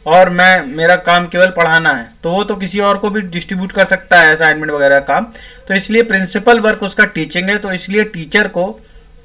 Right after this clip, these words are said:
ये कहा जाता है कि एजुकेशन जो है वो cannot be considered in skilled, unskilled, supervisory, technical और clerical work, इस तरह के work में education नहीं आता कि वो skilled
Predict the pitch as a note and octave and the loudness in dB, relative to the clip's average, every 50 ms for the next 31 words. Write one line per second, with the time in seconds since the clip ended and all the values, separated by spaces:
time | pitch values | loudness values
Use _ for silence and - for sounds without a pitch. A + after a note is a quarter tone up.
0 | _ _ _ _ _ _ _ _ _ _ _ _ _ _ _ _ - - - - | _ _ _ _ _ _ _ _ _ _ _ _ _ _ _ _ -20 -20 -20 -18
1 | - D#3+ F3 F#3+ G3 G3 F#3+ F#3+ F#3+ G3 F#3+ - G#3+ G#3 G#3+ G3 E3 E3 D#3 F3+ | -10 -2 0 0 4 6 6 8 8 6 4 2 -2 -2 -2 0 0 0 0 -2
2 | G3 G3 G#3 G3+ G3 - A3 A3 G#3+ F#3+ F3 C4 B3 B3+ - D#3+ E3+ F#3 F#3 - | -4 -2 -2 -2 0 0 0 0 0 0 0 0 2 2 0 -2 -2 -8 -2 2
3 | F#3+ F#3 F#3 F#3 G3 G#3 G3+ A3 G#3+ A3 A3 F#3+ F#3+ - G#3 G3+ F#3+ G#3 G#3 G#3 | 2 2 2 2 0 0 0 -2 -2 -2 -2 -2 -2 -4 -6 -4 -2 -2 -2 -2
4 | G#3 G#3 G3+ - E3+ D#3+ - - - - F#3+ G3 G#3 A3 A3 A3+ - - - - | -4 -6 -6 -8 -14 -14 -14 -16 -8 -2 0 0 0 0 -4 -8 -12 -16 -20 -20
5 | - _ _ _ _ _ _ - F#3 F#3 G3 G#3 G3+ F#3+ - - - G#3 G3+ G#3 | -20 _ _ _ _ _ _ -2 0 2 2 2 0 -6 -6 -6 -2 0 2 2
6 | G#3+ G#3+ A3 - - _ _ - _ - - E3 D#3+ D#3+ F#3+ F#3+ G3 G3 F#3+ G3 | 0 -2 -6 -12 -14 _ _ -20 _ -6 -4 -4 -2 2 2 2 4 6 4 4
7 | F#3+ F3+ F#3+ G3+ G#3 G#3+ G3 - - F3+ E3 E3 - F3+ F#3 F3+ G#3+ G#3 G3+ G#3+ | 4 0 -4 -6 -6 -6 -6 -6 -2 -2 -2 0 -2 -6 -6 -2 0 0 0 0
8 | G3 - - F3 E3 D#3+ D#3 D#3 D#3 E3+ D3 B2+ A#2 A2+ A2+ - - - E3+ F3 | -4 -4 -2 2 2 2 2 2 0 0 0 0 0 -2 -2 -4 -10 -12 -12 -12
9 | - - G3+ G3+ G#3 G#3 G3+ A3+ A3+ G#3+ F3 - - F3+ F#3+ F#3+ - G#3+ G#3 A3 | -8 -2 0 0 0 0 0 2 0 0 0 4 4 4 4 4 0 0 0 2
10 | A3+ A3 G3 F#3 F#3 F#3 F3+ F#3 G3 G3 G3+ F#3 - G#3+ G#3 G#3 G3+ F#3+ E3+ D#3+ | 2 4 4 4 2 0 -2 -6 -4 -4 -4 -4 -2 -4 -4 -2 2 2 2 2
11 | E3+ E3 D#3+ E3+ F#3+ F#3+ F#3 E3 - - - - G3+ - | 2 -2 -2 -2 -2 -2 -2 -2 -4 -4 -2 0 0 0